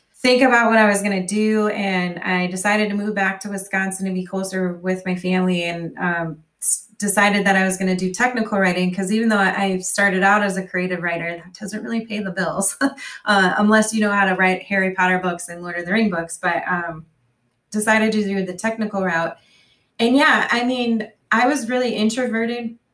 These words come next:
before having my daughter. I was really shy to talk to people. Um, but I knew that I needed to be both the mom and the dad with her. So I had to really step out of my comfort zone, um,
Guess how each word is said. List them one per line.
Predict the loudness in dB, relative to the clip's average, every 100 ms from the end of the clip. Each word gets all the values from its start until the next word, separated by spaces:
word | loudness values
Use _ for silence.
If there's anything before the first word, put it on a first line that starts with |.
| _ _ _
before | -6 -2 2 2
having | 4 2 0 -2
my | -2
daughter. | 2 2
I | 2 0
was | -2
really | -4 -4
shy | -6 -4 0 0 0
to | -4
talk | -6 -6 -6
to | -12
people. | -8 -8 -6 -4 -4 -8 -14 _ _ _ _
Um, | 2 4 4 2 -4 _
but | 2
I | 4 4 0 -4 -10 _ 0
knew | 4 4 4 2 0 -2
that | 2 2
I | 2
needed | 0 -2 -4 -4
to | -6 -8
be | -6 -6
both | -2 0 0 -2
the | -4
mom | -2 0 -2 -4
and | -2 0
the | 0
dad | -2 -2 -4 -8 _ _
with | -4 -4 -4
her. | -6 -6 -12 -20 _ _ _ _
So | 0 2 4
I | 4 4 2
had | 2 2 2 0
to | -4
really | -6 -4 -2 -2 -2 -2 -6 -12 _ _ -12
step | -4 0 2
out | 4 4
of | 2
my | -2
comfort | -2 -2 0 -2 -8 -4
zone, | -2 -2 -2 -4 -6 -14 _ _
um, | -4 -2 -2 -4 -10